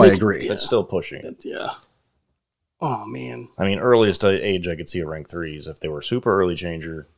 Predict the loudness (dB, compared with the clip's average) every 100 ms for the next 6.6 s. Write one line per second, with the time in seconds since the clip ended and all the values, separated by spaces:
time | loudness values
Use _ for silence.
0 | _ _ _ _ _ -4 -2 0 0 2
1 | 2 0 -6 _ _ _ _ _ _ 0
2 | 2 0 -2 0 -2 -2 -6 -4 0 2
3 | 2 0 2 2 4 0 -6 -4 6 6
4 | 8 6 6 6 6 8 6 6 2 0
5 | -2 -4 -4 -4 -4 -6 0 2 4 4
6 | 2 0 4 4 4 0